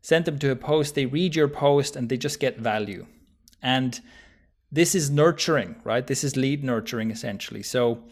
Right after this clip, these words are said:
this, over time, builds trust. They see, "Okay, you provide good value. I always learn something when I come back to this site," and they want to come back to your site,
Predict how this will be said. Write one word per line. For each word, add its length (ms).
this, 380
over 240
time, 540
builds 340
trust. 460
They 80
see, 280
"Okay, 540
you 140
provide 360
good 200
value. 520
I 200
always 340
learn 220
something 280
when 120
I 40
come 220
back 200
to 80
this 120
site," 220
and 100
they 140
want 380
to 100
come 240
back 240
to 100
your 60
site, 420